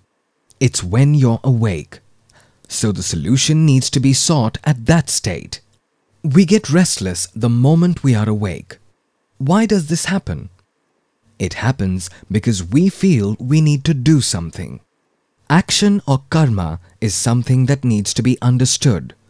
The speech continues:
but not in theory. Leave behind all those theories that you've read about. Try to understand what action actually is, what thought means. You need thought.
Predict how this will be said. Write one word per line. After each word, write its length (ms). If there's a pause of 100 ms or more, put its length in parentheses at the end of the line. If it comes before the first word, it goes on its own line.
(300)
but 160
not 240
in 140
theory. 500 (720)
Leave 280
behind 520
all 260
those 300
theories 500
that 180
you've 200
read 120
about. 440 (640)
Try 240
to 160
understand 720
what 220
action 500
actually 540
is, 360 (360)
what 240
thought 400
means. 500 (1400)
You 220
need 200
thought. 460